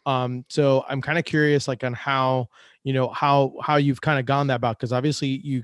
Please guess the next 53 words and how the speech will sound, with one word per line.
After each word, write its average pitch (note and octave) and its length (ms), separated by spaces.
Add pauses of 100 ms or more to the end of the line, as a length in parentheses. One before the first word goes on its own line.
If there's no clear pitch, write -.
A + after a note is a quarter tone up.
(140)
you C#3 140
care C3 200
quite C#3 240
a A#2 40
bit B2 160
about, A#2+ 280
you B2+ 80
know, A2 120
our, F#2+ 220
everyone's A#2 360
safety E3+ 580
and, B2 200 (340)
and, C3 360
you C#3 60
know, A#2+ 140
and A#2+ 100
being C3+ 240
able C3 140
to B2+ 140
over, C3+ 300
to B2+ 160
do D#3+ 160
it. D3 60
'Cause C3 120
I C3 100
have D3 220
seen D3+ 200
some C#3+ 140
markets, C#3 480
you C#3 120
know, A#2+ 100
some C3+ 160
people C3+ 240
are C3 180
kinda C3 240
going C3 300
full, C#3 340
still C#3 240
going C3+ 220
full C3+ 180
throttle. C3 460 (400)
Um, C3 360
but, C#3 240
you C#3+ 120
know, C3 80
at B2 80
the B2 80
same B2+ 200
time, B2+ 260
I B2+ 60
know B2+ 220
that B2+ 180
you, C3+ 440